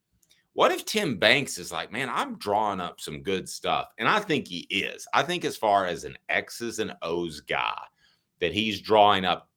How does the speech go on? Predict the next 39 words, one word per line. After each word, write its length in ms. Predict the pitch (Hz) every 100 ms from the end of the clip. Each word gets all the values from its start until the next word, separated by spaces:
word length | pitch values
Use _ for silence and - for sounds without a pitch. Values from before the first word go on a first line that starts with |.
| -
stuff 420 | - - 95 -
that's 200 | 80 - 104
almost 640 | 104 107 92 92 80 -
as 240 | 73 73 69 69 69
good 460 | 98 92 76 71
as 260 | 67 76 67
Josh 380 | - 78 76 -
Heupel 420 | 73 73 73 71
is 480 | 71 73 69 65 - _ _ _ -
on 100 | 78
offense. 560 | 69 64 - 60 - -
And 120 | 73 76
you 140 | 82
can 220 | 78 67
call 260 | - 95 98
me 160 | 98
crazy 500 | 92 101 95 87 71
if 140 | 71 78
you 100 | 73
want, 280 | 78 62 -
but 80 | 78
I 100 | 69
think 300 | 71 92 76
it's 180 | 85 -
that 320 | 82 78 -
good. 220 | 80 73 -
I 80 | 69
just 200 | 71 -
think 180 | 78
he's 180 | 76 71
had 200 | 71 69
limited 480 | 73 69 69 64 -
talent. 420 | 78 65 50 - -
I 60 | 73
think 140 | 76
he's 160 | 71 -
doing 420 | - 98 85 73
great 360 | 90 78 73
stuff. 340 | - - 76